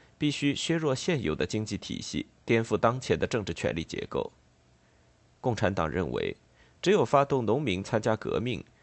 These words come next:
才能完成革命的主要任务。而只有让农民看到革命能给他们带来直接的好处，他们才会参加革命。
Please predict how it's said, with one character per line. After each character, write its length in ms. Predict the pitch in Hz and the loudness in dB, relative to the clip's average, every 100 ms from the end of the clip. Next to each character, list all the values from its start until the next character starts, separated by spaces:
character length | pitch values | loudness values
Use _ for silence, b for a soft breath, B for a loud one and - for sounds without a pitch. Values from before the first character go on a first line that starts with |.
| b | b
才 180 | - 110 | 2 4
能 240 | 107 95 - | 6 4 2
完 220 | 107 113 | 4 4
成 200 | - 92 | 4 0
革 160 | 90 80 | 0 -2
命 160 | 104 90 | 0 -2
的 80 | |
主 200 | 82 65 | -4 -4
要 160 | 110 113 | -2 -2
任 160 | 78 76 | -2 -4
务。 180 | - - _ _ _ b b b b | -8 -14 _ _ _ b b b b
而 160 | 120 | 6
只 140 | 127 156 | 6 4
有 140 | 131 | 2
让 180 | 135 123 | 4 4
农 140 | 110 | 4
民 160 | 139 113 | 2 2
看 180 | - 117 | 2 4
到 140 | 101 | 2
革 200 | - 78 | 2 0
命 280 | 131 123 80 - | 2 0 -4 0
能 180 | 110 143 | 0 2
给 140 | 76 | 0
他 100 | 113 | 0
们 100 | 107 | 0
带 140 | 107 95 | 2 2
来 120 | 76 | 2
直 180 | - 87 | 0 -2
接 140 | 123 | 0
的 100 | 120 | -2
好 300 | - 85 - | 0 0 0
处， 240 | - 98 - b b b | -2 -4 -4 b b b
他 140 | 110 | 4
们 100 | 98 | 4
才 160 | - 85 | 4 2
会 180 | 101 85 | 4 2
参 240 | - 110 | 0 -2
加 200 | 120 117 | -2 -2
革 160 | - - | -2 -4
命。 180 | 71 | -6